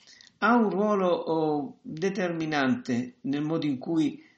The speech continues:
si comportano poi all'interno delle varie situazioni. Eh, Bela Kun era figlio di un notaio ebreo,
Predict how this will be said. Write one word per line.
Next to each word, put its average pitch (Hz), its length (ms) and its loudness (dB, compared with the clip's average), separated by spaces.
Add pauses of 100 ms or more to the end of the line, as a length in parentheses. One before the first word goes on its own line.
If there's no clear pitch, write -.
si - 220 -6
comportano 127 880 0
poi 110 560 -2
all'interno 123 580 -2
delle 117 240 -2
varie 113 260 -2
situazioni. 104 760 -10 (840)
Eh, - 400 -4
Bela 202 300 0
Kun 294 320 2
era 113 680 -2
figlio 247 720 4
di 156 120 -4
un 165 140 -4
notaio 165 520 0
ebreo, 131 720 0